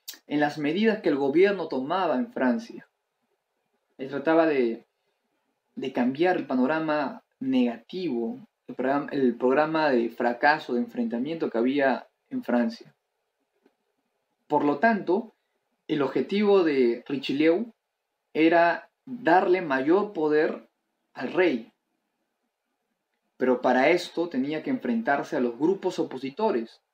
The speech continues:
¿Quiénes eran? Los, eh,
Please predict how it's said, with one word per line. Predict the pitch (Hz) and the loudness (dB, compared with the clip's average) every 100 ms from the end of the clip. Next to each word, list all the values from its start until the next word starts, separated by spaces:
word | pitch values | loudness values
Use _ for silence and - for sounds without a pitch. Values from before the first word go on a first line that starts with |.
| _ _ _ _ _ _ | _ _ _ _ _ _
¿Quiénes | 165 185 180 | -6 -4 -2
eran? | 226 185 113 - _ _ _ _ _ _ _ | 0 2 -2 -8 _ _ _ _ _ _ _
Los, | 123 113 - - _ _ _ - | -8 -8 -10 -20 _ _ _ -6
eh, | 135 120 117 110 110 - | 0 2 2 0 -4 -10